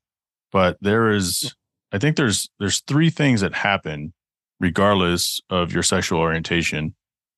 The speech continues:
when you decide to tell someone that you actually like them. And I think it's, I'm not trying to oversimplify this at all, but I think it's, uh, it's a risk.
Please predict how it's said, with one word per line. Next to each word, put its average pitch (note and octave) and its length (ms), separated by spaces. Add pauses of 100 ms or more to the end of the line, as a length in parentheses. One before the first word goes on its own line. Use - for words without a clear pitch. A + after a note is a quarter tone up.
(240)
when F#2+ 140
you F2 60
decide E2+ 340
to E2+ 60
tell E2+ 220
someone D#2+ 600 (680)
that E2+ 220 (100)
you F#2 160
actually D#2+ 260
like D#2+ 300
them. C#2+ 200
And D#2 80
I D#2 100
think A#2+ 260
it's, - 420 (720)
I'm G2+ 60
not A2+ 120
trying A2+ 160
to F#2+ 60
oversimplify F#2 680
this E2+ 200
at F2 80
all, E2+ 340 (720)
but F2+ 120
I F2+ 100
think G#2 280
it's, F2+ 300
uh, D#2+ 300 (920)
it's A2 200
a G#2 40
risk. G2 480